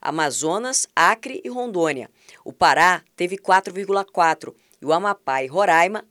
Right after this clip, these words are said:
quatro vírgula três. No ensino médio, os números continuam ruins. Média nacional, quatro vírgula três. Aqui o Pará foi um pouco melhor do que o restante do país, quatro vírgula quatro. Rondônia e Tocantins aparecem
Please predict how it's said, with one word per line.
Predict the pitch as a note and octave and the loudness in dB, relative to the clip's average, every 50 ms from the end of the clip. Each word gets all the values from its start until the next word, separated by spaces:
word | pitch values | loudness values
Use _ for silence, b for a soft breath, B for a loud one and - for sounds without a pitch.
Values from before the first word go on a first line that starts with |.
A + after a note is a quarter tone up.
| _ _ _ | _ _ _
quatro | _ - F3+ G3+ G#3+ - - G3+ | _ 2 2 2 2 -2 -8 -10
vírgula | F#3+ F#3+ G#3 G3 G3 G3 G3 | -10 -8 -6 -4 -4 -4 -4
três. | F#3+ - C#3+ C3+ B2+ - - - - - - b b b b b b b b | -6 -8 -10 -10 -8 -8 -6 -6 -6 -6 -8 b b b b b b b b
No | - B2+ D3 | -10 -8 -6
ensino | E3 E3+ - - G3 F#3+ F#3 D3+ | -4 -2 -2 -2 -2 -4 -4 -4
médio, | D3 D#3+ F3 F#3 F#3 E3+ C3+ C3+ | -2 0 0 2 0 0 -2 -4
os | B2+ B2 - - | -6 -6 -6 -6
números | D#3+ F#3+ G#3+ G#3+ G3+ G3 F#3+ - | -6 -4 -2 -2 -2 -2 -2 -4
continuam | - - A#3 B3+ A#3+ - - G3+ G3+ G3+ G#3 G#3+ | -6 -8 -10 -10 -8 -10 -8 -8 -8 -8 -8 -8
ruins. | G#3+ A3 G#3+ G#3 F#3+ F3+ F#3+ - - - b b b b b b b | -8 -8 -8 -8 -8 -4 -4 -4 -4 -4 b b b b b b b
Média | C#3+ D#3 F#3 A3 A#3 G#3+ A3+ | -2 0 2 2 2 0 -2
nacional, | A3 G#3+ G#3+ G#3+ - G#3+ G3 E3 C3 G#2+ E2 - _ _ | -4 -4 -6 -6 -6 -6 -6 -4 -4 -6 -6 -8 _ _
quatro | _ - D#3+ F#3+ A3 A3 - G3+ | _ 2 4 4 4 0 -6 -10
vírgula | F#3+ G#3+ G3+ G3 G#3 G3+ G3+ | -10 -8 -4 -2 -2 -2 -2
três. | - - D3 C3+ B2 B2 - - B B B B B B B B | -4 -8 -10 -8 -6 -6 -6 -6 B B B B B B B B
Aqui | - C#3+ - - F#3 | -6 -6 -2 -4 -4
o | F#3 | -2
Pará | - F#3 D#3+ E3 F3 F3+ F3+ | 0 0 2 2 2 0 0
foi | - - G3+ G#3 | -2 -6 -6 -6
um | G#3+ G3+ G3 - _ _ _ | -6 -8 -12 -16 _ _ _
pouco | - C4+ D#4 - - B3+ | -6 -6 -6 -6 -10 -8
melhor | C4 B3+ A3+ F#3 F3 F3+ G3 G#3 G#3+ B B B | -6 -4 -4 0 2 2 2 0 -2 B B B
do | - G#3+ | -14 -8
que | - A3+ | -6 -4
o | A3 | -2
restante | G#3+ G3+ F#3+ - - G3 G3 - F#3+ | -2 -2 -2 -4 -6 -8 -8 -8 -10
do | G3 | -8
país, | - - G3+ G3 F3+ D#3+ D#3+ E3 - - b b b b _ | -4 -4 -2 -2 -2 -2 -2 -2 -4 -4 b b b b _
quatro | - F#3+ G#3 A#3 A3+ - A3 | 0 2 2 2 -2 -6 -12
vírgula | F#3+ A3 G3 G#3 G#3 G3 | -12 -10 -6 -6 -6 -6
quatro. | - - D#3 C3+ A2 G#2 - - - - b b b b b b b b | -6 -4 -4 -4 -4 -4 -8 -12 -20 -20 b b b b b b b b
Rondônia | - F#3 G3 F3+ D3+ E3+ G3 A#3 B3 A#3+ | -6 -6 -4 -2 -2 0 0 0 -2 -6
e | A3+ | -6
Tocantins | A3+ G#3 G3 - G#3 F#3+ E3+ - - F#3+ G3 F#3 | -6 -6 -6 -6 -6 -8 -8 -8 -8 -8 -6 -6
aparecem | G3 F#3 - - G3+ F#3+ F#3+ F3+ D#3 C#3+ - - A2 - | -6 -4 -4 -4 -2 0 2 0 0 0 -2 -6 -8 -12